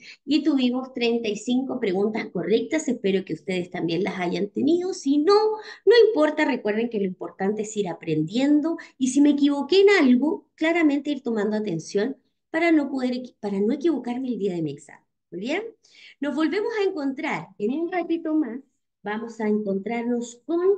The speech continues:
em, el tema de las y los usuarios vulnerables a las once de la mañana. Muy bien. Que tengan un excelente día.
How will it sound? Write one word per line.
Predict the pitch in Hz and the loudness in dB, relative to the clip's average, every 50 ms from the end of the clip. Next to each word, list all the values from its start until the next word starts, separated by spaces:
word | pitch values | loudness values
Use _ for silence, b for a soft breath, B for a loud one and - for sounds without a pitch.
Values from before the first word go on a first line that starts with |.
| - _ b b b b b b b | 0 _ b b b b b b b
em, | - 240 226 220 220 214 208 208 208 202 196 190 190 190 190 185 185 180 180 180 175 175 175 170 - - _ _ _ _ _ _ _ _ _ _ _ _ | 4 6 6 8 8 8 6 6 4 2 2 2 0 0 -2 -2 -2 -2 -2 -4 -4 -4 -4 -6 -8 -10 _ _ _ _ _ _ _ _ _ _ _ _
el | - 254 262 254 - | -4 -4 -4 -2 0
tema | 339 359 339 359 349 294 233 220 214 | 2 2 2 2 2 0 -4 -4 2
de | 269 339 392 440 466 - - - _ _ - | 2 4 4 4 0 -4 -10 -16 _ _ -6
las | 202 226 247 285 330 370 370 - - | -4 -2 0 0 0 -2 -2 -2 -2
y | 320 277 | 0 0
los | 254 262 302 311 - - _ _ - | 0 -2 -4 -6 -8 -12 _ _ -12
usuarios | 247 220 - - 220 208 208 214 240 220 | -12 -10 -8 -4 -2 -2 -2 -2 -4 -6
vulnerables | 208 190 175 170 160 151 165 180 202 214 240 247 247 247 - _ - | -6 -6 -6 -4 -4 -4 -2 -2 -2 -2 -2 -4 -6 -8 -10 _ -10
a | - - | -8 -8
las | 240 233 240 - - - | -6 -8 -8 -10 -12 -12
once | 170 156 156 156 - 165 | -8 -8 -8 -8 -8 -8
de | 156 156 | -6 -6
la | 156 156 | -6 -8
mañana. | - - - - _ _ _ _ _ _ - | -10 -12 -18 -20 _ _ _ _ _ _ -10
Muy | 175 175 185 | -8 -6 -4
bien. | 226 254 311 381 453 - - B B B B B B - | -2 -2 -4 -4 -6 -10 -16 B B B B B B -6
Que | 247 233 | -6 -4
tengan | 226 247 247 269 247 254 262 240 | -2 0 0 0 0 0 0 0
un | 226 | 0
excelente | 220 214 214 - 196 175 175 185 214 220 220 208 175 | -2 -2 -4 -4 -4 -4 -4 -4 -4 -4 -4 -4 -4
día. | 175 202 247 302 370 453 440 | -2 -2 -4 -4 -4 -4 -8